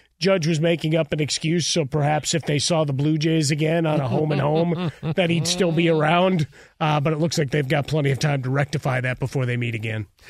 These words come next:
Speaker 2: Twitter at How About a Fresca, Mike at Swollen Dome, the Jason Smith Show with my best friend Mike Harmon. This is what it is. It's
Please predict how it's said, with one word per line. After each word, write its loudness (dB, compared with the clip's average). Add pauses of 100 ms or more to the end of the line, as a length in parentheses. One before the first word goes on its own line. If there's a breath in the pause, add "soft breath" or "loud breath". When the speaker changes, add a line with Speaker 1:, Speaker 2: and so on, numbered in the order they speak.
(160 loud breath)
Speaker 2:
Twitter 4
at 4
How 2
About 2
a 2
Fresca, 2
Mike 0
at -2
Swollen 0
Dome, 2
the 0
Jason 0
Smith -2
Show 0
with -4
my 0
best 0
friend -2
Mike -2
Harmon. -2 (280 loud breath)
This 2
is 0
what 4
it 0
is. 2 (360 soft breath)
It's -2